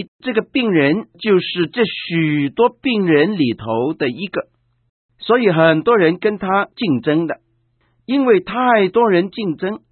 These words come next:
所以就越发显出得医治的难处了。好了，圣经又告诉我们，这个病人是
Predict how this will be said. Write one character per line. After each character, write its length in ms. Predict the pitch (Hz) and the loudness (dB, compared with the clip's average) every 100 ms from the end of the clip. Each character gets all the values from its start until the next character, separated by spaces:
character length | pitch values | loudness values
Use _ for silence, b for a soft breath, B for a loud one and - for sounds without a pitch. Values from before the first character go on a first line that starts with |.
| _ _ _ | _ _ _
所 420 | - - - 165 247 | -20 -8 -2 0 0
以 340 | 170 127 - _ _ _ _ - | 0 -2 -4 _ _ _ _ -8
就 180 | 214 | -6
越 260 | 185 254 233 | -4 0 0
发 180 | 165 139 180 | 0 -2 -2
显 400 | - - 143 110 | -6 -4 -2 -2
出 320 | - 185 202 _ _ _ | -4 -6 -6 _ _ _
得 120 | 147 | 0
医 240 | - 247 | 0 -4
治 360 | 262 220 131 87 | -6 -2 -2 -4
的 100 | - | -6
难 340 | 98 95 82 123 | -4 -4 -6 -8
处 260 | - 117 | -6 -8
了。 120 | 78 - _ _ _ _ _ _ _ _ | -8 -14 _ _ _ _ _ _ _ _
好 140 | 175 | 0
了， 100 | 202 | 0
圣 240 | 240 285 220 | 0 -2 -2
经 320 | 262 269 262 | -2 -2 -2
又 200 | 240 254 | -2 -4
告 220 | 208 262 214 | 0 0 0
诉 200 | 214 185 | 0 0
我 120 | 160 | 0
们， 260 | 165 202 - _ _ _ _ _ _ | 0 -4 -8 _ _ _ _ _ _
这 240 | - 294 | -10 -6
个 100 | 233 | -6
病 300 | 220 - 262 | -6 -4 -2
人 260 | 208 180 233 | 2 0 0
是 500 | - 202 196 170 - | -6 -4 -2 -2 -6